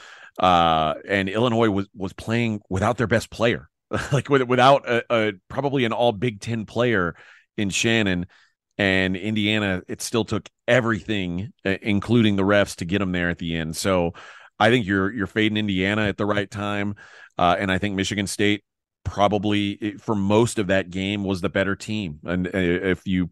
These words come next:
shave off the last five minutes of the game, this might be a game where I would look, uh, in the first half at Michigan State,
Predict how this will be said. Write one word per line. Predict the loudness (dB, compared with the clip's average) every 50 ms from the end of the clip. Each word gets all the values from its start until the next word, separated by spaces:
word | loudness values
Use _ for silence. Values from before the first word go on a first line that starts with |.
| _ _ -8
shave | -6 -2 0 0 2 2
off | 0 0 -2 -2
the | -4 -2
last | 0 0 0 -2 -4 -4
five | -2 0 2 2 0 -2
minutes | -4 -6 -6 -6 -6 -6
of | -8 -6
the | -6 -4
game, | -2 0 0 0 -2 -4 -6 -12 -20 -20 -20 -20 -20 _ _
this | 0 0 0 0 2
might | 0 0 0 0 0
be | 0 0
a | 0
game | 0 0 -2 0 0 0
where | 0 0
I | 0 0 0 0
would | 0 -2 -4
look, | -4 -4 -4 -4 -6 -14 -10 -4
uh, | -2 -2 0 0 -2
in | -2 -4 -6
the | -6
first | -6 -4 -6 -4 -4 -4
half | -4 -2 0 -2 -2 -4 -8 _ _ _ _ -6
at | -6 -4
Michigan | -6 -6 -6 -4 -4 -4 -4 -4
State, | -6 -4 0 0 0 0 -2 -6